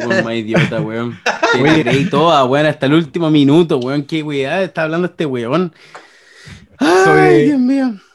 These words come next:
Speaker 2: sobre las
Speaker 1: Oye, pero
Speaker 2: conspiraciones, acá también, porque estamos hablando, de
Speaker 1: Sí,
Speaker 2: hecho,
Speaker 1: weón,
Speaker 2: como de la
Speaker 1: volvamos,
Speaker 2: última,
Speaker 1: volvamos al,
Speaker 2: ¿cachai?
Speaker 1: al, al meollo, al centro, eh, porque
Speaker 2: Acá les
Speaker 1: nos
Speaker 2: tengo
Speaker 1: fuimos
Speaker 2: una,
Speaker 1: pa, pa
Speaker 2: acá les
Speaker 1: varios
Speaker 2: tengo
Speaker 1: lados,
Speaker 2: una,
Speaker 1: weón.
Speaker 2: acá les tengo una pregunta. Estamos hablando ya como de las últimas conspiraciones que están saliendo con el tema del coronavirus.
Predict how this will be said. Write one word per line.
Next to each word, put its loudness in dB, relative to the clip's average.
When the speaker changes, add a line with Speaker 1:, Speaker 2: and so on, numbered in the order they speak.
Speaker 2:
sobre 0
las 2
Speaker 1:
Oye, 2
pero 0
Speaker 2:
conspiraciones, -4
acá -2
también, -4
porque -8
estamos -4
hablando, -2
de 0
Speaker 1:
Sí, -2
Speaker 2:
hecho, -2
Speaker 1:
weón, 0
Speaker 2:
como 0
de 2
la 2
Speaker 1:
volvamos, 4
Speaker 2:
última, -2
Speaker 1:
volvamos 0
al, -4
Speaker 2:
¿cachai? -4
Speaker 1:
al, -4
al -6
meollo, -2
al -6
centro, -8
eh, -16
porque -8
Speaker 2:
Acá -2
les -4
Speaker 1:
nos -10
Speaker 2:
tengo 0
Speaker 1:
fuimos 0
Speaker 2:
una, -2
Speaker 1:
pa, -8
pa -8
Speaker 2:
acá -4
les 2
Speaker 1:
varios -2
Speaker 2:
tengo 0
Speaker 1:
lados, 2
Speaker 2:
una, -8
Speaker 1:
weón. -12
Speaker 2:
acá -2
les -2
tengo -2
una 0
pregunta. -8
Estamos -6
hablando -2
ya -2
como -4
de -4
las -4
últimas -6
conspiraciones -10
que -12
están -14
saliendo -10
con -6
el -10
tema -10
del -10
coronavirus. -8